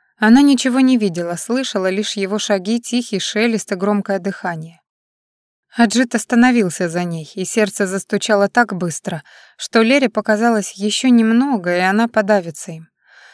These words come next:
Влажных складок коснулось что-то прохладное, осторожно погружаясь внутрь. Раздалось тихое жужжание, и предмет внутри начал увеличиваться в размерах, слабо пульсируя, разгоняя по телу волны тепла. Казалось,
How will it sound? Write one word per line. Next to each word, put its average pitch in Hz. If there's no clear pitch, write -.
Влажных 214
складок 233
коснулось 214
что-то -
прохладное, 208
осторожно 226
погружаясь 196
внутрь. 175
Раздалось 220
тихое 220
жужжание, 214
и 180
предмет 202
внутри 208
начал 190
увеличиваться 196
в 185
размерах, 202
слабо 240
пульсируя, 208
разгоняя 202
по 190
телу 202
волны 190
тепла. 170
Казалось, 208